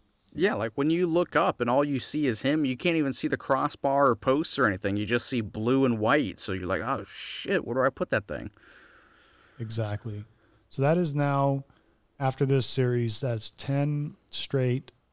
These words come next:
Speaker 2: series that the Lightning have won in the postseason. And of those ten, Vasi has, what's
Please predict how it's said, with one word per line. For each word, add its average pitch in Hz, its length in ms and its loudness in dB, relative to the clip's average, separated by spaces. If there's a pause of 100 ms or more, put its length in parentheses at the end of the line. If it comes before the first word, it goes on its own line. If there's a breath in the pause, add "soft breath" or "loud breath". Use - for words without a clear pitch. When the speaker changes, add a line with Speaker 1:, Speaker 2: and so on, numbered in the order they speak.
Speaker 2:
series 117 760 -2 (100)
that 120 160 -6
the 117 80 -4
Lightning 113 320 -2
have 107 180 -4
won 107 440 -4
in 120 160 -8
the 113 80 -12
postseason. 110 680 -4 (960)
And 110 600 -2 (580)
of 135 220 -2
those 135 260 -2
ten, 117 680 -2
Vasi 120 520 0
has, 110 540 -2 (140)
what's - 540 -10